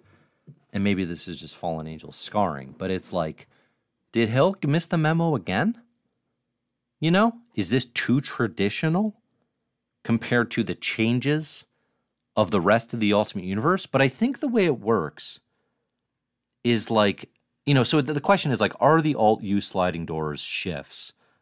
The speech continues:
enough to tell a unique Black Panther story? Right? Like, why is this an Ultimate Universe Black Panther as opposed to just a new run in Black Panther in six one six?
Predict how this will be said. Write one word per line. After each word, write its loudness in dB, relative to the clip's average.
enough 2
to -8
tell 0
a 0
unique -6
Black -10
Panther 0
story? -14
Right? 6
Like, 0
why 4
is 0
this 0
an -2
Ultimate 2
Universe -8
Black -6
Panther -14
as -10
opposed -14
to -14
just -16
a -8
new -4
run -8
in -12
Black -10
Panther -20
in -6
six -8
one -10
six? -16